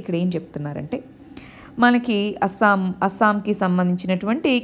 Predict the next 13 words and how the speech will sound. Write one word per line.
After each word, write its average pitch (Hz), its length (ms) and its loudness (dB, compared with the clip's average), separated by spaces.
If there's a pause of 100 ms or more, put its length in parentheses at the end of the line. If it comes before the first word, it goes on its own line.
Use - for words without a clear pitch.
క్యాటిల్ 180 380 2
ప్రిజర్వేషన్ 180 680 0
బిల్ 190 180 0 (100)
అనేటటువంటి 180 540 -2
తీసుకొచ్చారు. 151 580 -4 (500)
క్యాటిల్ 214 380 2
ప్రిజర్వేషన్ 180 600 0
చట్టం 160 340 -6
ప్రకారం 151 360 -4 (640)
టెంపుల్స్, 330 520 0 (300)
నాన్ 262 260 4 (120)
బీఫ్ 254 320 0
ఈటింగ్ 202 280 -2